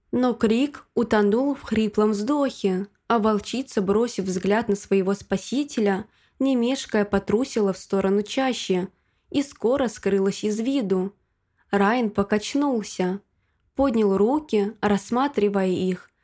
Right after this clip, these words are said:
но они стали самыми простыми руками. Те же тёмные перчатки, та же тёмная сила,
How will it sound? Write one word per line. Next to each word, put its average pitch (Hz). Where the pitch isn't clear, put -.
но 254
они 240
стали 226
самыми 208
простыми 185
руками. 202
Те 285
же 233
тёмные 208
перчатки, 202
та 226
же 226
тёмная 190
сила, 202